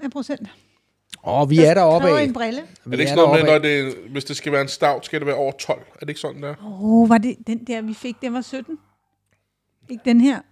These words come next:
Speaker 1: men, øh, en anden, vi har fået. Brillen.
Speaker 3: Åh, frem med brillen. Nu kommer brillen frem. Den
Speaker 1: Jeg
Speaker 3: skal
Speaker 1: tror,
Speaker 3: altså,
Speaker 1: I skal
Speaker 3: skal vi have et
Speaker 1: overveje en
Speaker 3: billede?
Speaker 1: ny, øh, jamen, jeg tror, det er,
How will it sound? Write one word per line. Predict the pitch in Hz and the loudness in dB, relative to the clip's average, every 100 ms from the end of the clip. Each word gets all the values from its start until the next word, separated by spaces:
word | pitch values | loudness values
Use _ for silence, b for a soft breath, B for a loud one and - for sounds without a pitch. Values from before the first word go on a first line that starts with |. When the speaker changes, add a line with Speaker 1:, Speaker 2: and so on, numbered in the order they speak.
| - | -8
Speaker 1:
men, | 240 220 | 0 0
øh, | 220 220 185 - _ _ | 0 0 -2 -6 _ _
en | - 214 | 0 2
anden, | 214 254 | 4 4
vi | 269 | 4
har | 247 | 2
fået. | 254 262 - _ _ _ _ _ _ _ _ _ 226 226 202 190 175 156 _ _ - | 0 0 -2 _ _ _ _ _ _ _ _ _ _ _ _ _ _ _ _ _ -10
Brillen. | 208 208 226 240 | -4 -2 0 0
Speaker 3:
Åh, | 104 - | 0 0
frem | 135 127 | -2 -2
med | 127 | -2
brillen. | 113 110 | -2 -2
Nu | 156 | -4
kommer | 190 160 | -2 0
brillen | 120 131 | -2 -2
frem. | 110 | -8
Den | 110 233 | -4 -4
Speaker 1:
Jeg | |
Speaker 3:
skal | 233 180 | 0 2
Speaker 1:
tror, | 277 | 2
Speaker 3:
altså, | 302 | 0
Speaker 1:
I | |
skal | 156 | -4
Speaker 3:
skal | 254 | -2
vi | 214 | 2
have | 196 | 2
et | |
Speaker 1:
overveje | 302 - | 2 0
en | |
Speaker 3:
billede? | - 285 320 311 294 | 0 -2 -4 -8 -8
Speaker 1:
ny, | |
øh, | 226 | -6
jamen, | 247 254 | -4 -2
jeg | 262 | -4
tror, | - 320 | -6 -10
det | 330 330 | -4 0
er, | 262 226 | 0 0